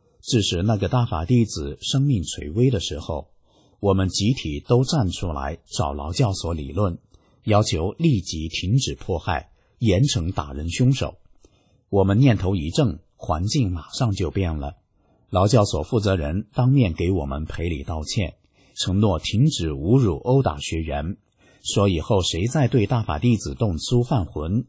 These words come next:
就一定会处理谁。而那些前几天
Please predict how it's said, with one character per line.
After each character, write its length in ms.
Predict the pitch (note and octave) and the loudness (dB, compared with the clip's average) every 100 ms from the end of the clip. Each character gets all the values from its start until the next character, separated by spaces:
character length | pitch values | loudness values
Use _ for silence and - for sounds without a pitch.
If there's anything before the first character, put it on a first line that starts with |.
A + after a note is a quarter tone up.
| _ | _
就 280 | - - E2+ | -2 2 2
一 180 | D2 D#2 | 0 -4
定 180 | D3 C3+ | 0 0
会 220 | A#2 D2 | 0 -2
处 240 | - - | -2 0
理 140 | A2+ D2+ | 0 -2
谁。 340 | - C#2 - _ _ _ _ _ _ _ | -6 -8 -12 _ _ _ _ _ _ _
而 200 | F#2 G#2 | 2 4
那 120 | C3 | 4
些 240 | G#2 F#2+ F#2 | 4 2 0
前 280 | - F#2+ C#3 | 0 0 0
几 180 | D#2 | -2
天 360 | C#2+ - G#2+ - | -4 -2 -2 -2